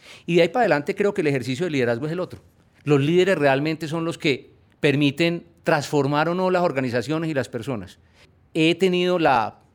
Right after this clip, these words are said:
el privilegio de encontrar personas que desde el liderazgo me han dado oportunidades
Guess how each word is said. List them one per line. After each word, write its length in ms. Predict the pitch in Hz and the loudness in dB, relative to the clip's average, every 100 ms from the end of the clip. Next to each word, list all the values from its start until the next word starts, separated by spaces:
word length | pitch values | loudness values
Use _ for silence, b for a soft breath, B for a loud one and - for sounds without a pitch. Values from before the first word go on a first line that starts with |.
| _ _ _ - | _ _ _ -6
el 180 | 156 151 | -4 -2
privilegio 640 | 156 135 139 185 123 98 b b b | 2 2 2 0 -2 -8 b b b
de 80 | 139 | -2
encontrar 540 | 131 135 127 131 127 | 0 -2 -2 0 0
personas 600 | 165 147 180 165 165 160 | -2 -4 -2 -2 -2 -6
que 180 | - 131 | -4 -4
desde 120 | 117 | -2
el 60 | 120 | -2
liderazgo 420 | 123 120 117 113 | 0 0 0 0
me 120 | 143 | -4
han 80 | 139 | -2
dado 120 | 135 | -2
oportunidades 720 | 135 127 - 110 113 107 92 | -2 -4 -6 -6 -4 -6 -10